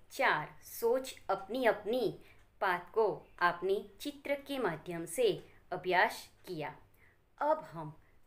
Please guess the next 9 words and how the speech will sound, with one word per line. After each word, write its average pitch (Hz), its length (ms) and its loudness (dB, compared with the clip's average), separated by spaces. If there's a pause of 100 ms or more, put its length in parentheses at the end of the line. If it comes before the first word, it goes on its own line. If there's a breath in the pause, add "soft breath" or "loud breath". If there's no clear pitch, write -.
(140)
पाठ्य 226 360 4
पुस्तक 180 520 -2
में 208 340 2 (420 loud breath)
दिए 269 280 -2
गए 175 460 0 (360)
अभ्यास 240 520 0
के 269 320 -8
प्रश्नों 156 500 -4
को 247 500 4